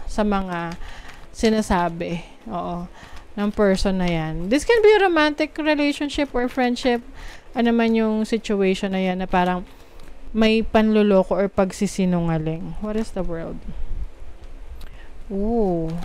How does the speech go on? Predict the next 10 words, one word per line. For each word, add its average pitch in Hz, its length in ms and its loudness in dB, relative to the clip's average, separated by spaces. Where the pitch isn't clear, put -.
Eight 220 400 4
of 202 640 2
Cups. - 560 -2
Ah, - 160 -8
meron 370 480 2
dito 285 240 0
na 277 100 0
ano, 214 220 0
if 226 240 2
you 269 400 2